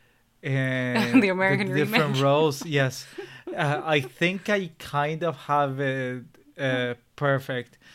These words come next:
Speaker 1: Uh, for the
Speaker 2: Stellan Skarsgård.
Speaker 1: No, for the journalist, the, the leader has to be Paul Giamatti.
Speaker 2: <laughs>
Speaker 1: And, and for the, the female journalist, it'll be Catherine Keener.
Speaker 2: <laughs>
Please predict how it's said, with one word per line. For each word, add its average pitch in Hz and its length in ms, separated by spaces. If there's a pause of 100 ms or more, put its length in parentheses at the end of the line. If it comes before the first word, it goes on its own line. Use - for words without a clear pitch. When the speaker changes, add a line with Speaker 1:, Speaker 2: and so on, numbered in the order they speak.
(280)
Speaker 1:
Uh, 131 520
for 143 260
the 131 440
Speaker 2:
Stellan 127 320
Skarsgård. - 760 (320)
Speaker 1:
No, 143 240
for 147 160
the 139 160
journalist, 147 720
the, 143 120
the 131 160
leader 131 420
has 135 260
to 143 100
be 143 260
Paul 139 360
Giamatti. 127 720 (340)
Speaker 2:
<laughs> - 360
Speaker 1:
And, 139 420 (1120)
and 147 300
for 143 320
the, 131 720 (120)
the 127 600 (140)
female 143 360
journalist, 135 680
it'll 143 120
be 131 160
Catherine 135 480
Keener. 127 500 (220)
Speaker 2:
<laughs> 294 200